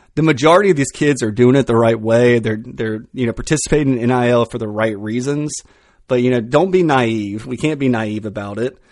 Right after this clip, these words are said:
You know, the N I L era does bring its own set of challenges. Um, you know, you talk about commercialization of kids.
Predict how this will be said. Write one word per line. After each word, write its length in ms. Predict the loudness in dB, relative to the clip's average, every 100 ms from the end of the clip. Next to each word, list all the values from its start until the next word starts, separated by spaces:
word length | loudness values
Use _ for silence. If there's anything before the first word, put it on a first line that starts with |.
| _ _ _ _ _ _ _ _
You 180 | -6 0
know, 200 | 2 0
the 140 | -2 -2
N 120 | 2
I 160 | 4
L 180 | 4 2
era 340 | 2 4 4 4
does 380 | 4 6 6
bring 880 | 2 2 4 6 6 4 2 -6 -12 _
its 180 | -6 -2
own 460 | 4 6 4 2 -8 -12 2
set 160 | 4
of 140 | 4 2
challenges. 680 | -2 -2 -4 -8 -10 -14 -14 -16 -18 -14
Um, 440 | -8 -4 -4 -6 -4
you 140 | -2
know, 200 | -2 -4 -6 _ _ _ _ _
you 200 | -16 -14
talk 220 | 2 4 6
about 220 | 4 6
commercialization 880 | 6 6 4 2 2 4 4 2
of 120 | 0 4
kids. 400 | 6 6 2